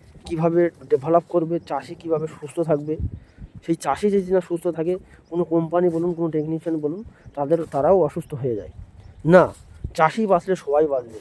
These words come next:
সেই সব বন্ধুদের বলবো, আপনারা চাষিকে সুস্থ রাখার জন্য ভালো প্রোডাক্ট ইউজ করুন, এবং জেনুইন প্রোডাক্ট, যাতে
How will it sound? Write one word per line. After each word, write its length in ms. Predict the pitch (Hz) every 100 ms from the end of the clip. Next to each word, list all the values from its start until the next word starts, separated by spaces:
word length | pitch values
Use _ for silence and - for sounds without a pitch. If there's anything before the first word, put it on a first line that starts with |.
| - 151
সেই 120 | 156
সব 180 | 196 175
বন্ধুদের 300 | 156 151 139
বলবো, 340 | 123 123 156 - - - -
আপনারা 400 | 127 135 165 165 104 - - - - - -
চাষিকে 440 | 151 143 196 202
সুস্থ 360 | 185 170 - 180
রাখার 340 | 156 156 151
জন্য 180 | 147 110 - _ - - - - - - - -
ভালো 460 | - 151 175 185 - -
প্রোডাক্ট 440 | 151 156 147 -
ইউজ 180 | 160 165 -
করুন, 280 | 147 143 151 - - - - -
এবং 320 | 151 156 151 - - - - - - - - 123
জেনুইন 500 | 165 190 190 190 180
প্রোডাক্ট, 720 | 160 151 151 135 - - -
যাতে 420 | - 143 165 160